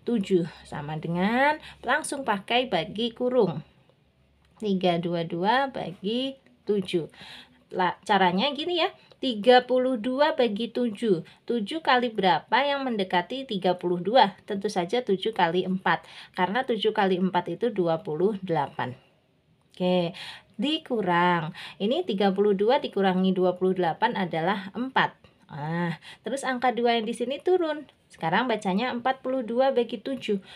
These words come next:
Empat puluh dua bagi tujuh adalah enam. Karena enam kali tujuh pas banget,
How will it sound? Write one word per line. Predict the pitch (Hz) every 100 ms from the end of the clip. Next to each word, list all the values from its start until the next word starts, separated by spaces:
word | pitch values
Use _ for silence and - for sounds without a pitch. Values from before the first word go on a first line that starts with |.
| - 208
Empat | 226 226
puluh | 233 202
dua | 214
bagi | 202 190 185
tujuh | 160 - 214
adalah | 202 160 160 208 -
enam. | 170 180 165 160 - _ -
Karena | 160 185 247 254
enam | 190 185
kali | 180 170 165
tujuh | 175 165 240 311 - -
pas | 165 -
banget, | 190 220 196